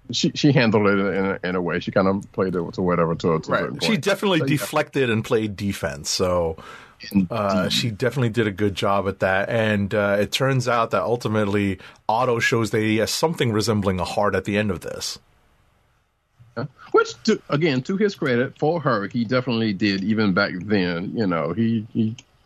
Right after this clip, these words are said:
Speaker 1: for what would amount to love for <laughs> Doctor Octopus,
Speaker 2: Right.
Speaker 1: he actually care about, uh, May to, in his own way. Um, and that still bears out here, as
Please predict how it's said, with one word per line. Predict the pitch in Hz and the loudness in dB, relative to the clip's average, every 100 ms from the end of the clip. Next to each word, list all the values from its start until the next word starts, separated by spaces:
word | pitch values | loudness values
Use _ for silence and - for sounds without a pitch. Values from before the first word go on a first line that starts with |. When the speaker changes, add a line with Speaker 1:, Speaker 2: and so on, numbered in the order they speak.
| _ _ _ _ _ | _ _ _ _ _
Speaker 1:
for | 120 107 98 | -2 0 0
what | 87 107 110 107 | 0 0 2 2
would | 104 | 2
amount | 101 98 101 - | 2 2 2 0
to | - 101 98 92 92 - - _ _ - | 0 2 2 2 -4 -10 -20 _ _ -6
love | 95 104 95 98 - | 0 2 2 -2 -8
for | - 101 90 90 - - _ _ - | 0 2 4 2 -2 -12 _ _ -2
<laughs> | 110 | -2
Doctor | - 117 104 | 0 0 2
Octopus, | 98 123 - 101 95 - _ - | 2 0 -2 -8 -8 -10 _ 0
Speaker 2:
Right. | 104 98 101 | 4 4 4
Speaker 1:
he | |
actually | 113 117 101 - _ | 0 0 -2 -4 _
care | - 98 95 | -2 2 2
about, | 87 90 87 - - | 0 -4 -8 -8 -2
uh, | 95 90 | -2 -2
May | 87 90 82 80 - - _ _ _ _ - | -4 -4 -4 -6 -8 -12 _ _ _ _ -12
to, | - | -4
in | 107 | 0
his | 95 | 2
own | 85 87 87 | 2 2 0
way. | 78 - - - _ _ _ - _ _ _ _ _ _ _ _ - | -2 -6 -10 -14 _ _ _ -20 _ _ _ _ _ _ _ _ -2
Um, | 110 95 87 80 85 101 117 | 0 2 2 0 0 -2 0
and | 107 95 | 2 2
that | 98 | 2
still | - - 92 | 0 -2 0
bears | 82 95 90 | 2 0 0
out | 92 76 | -2 0
here, | 107 85 87 | 0 0 0
as | 80 92 87 | 0 0 -2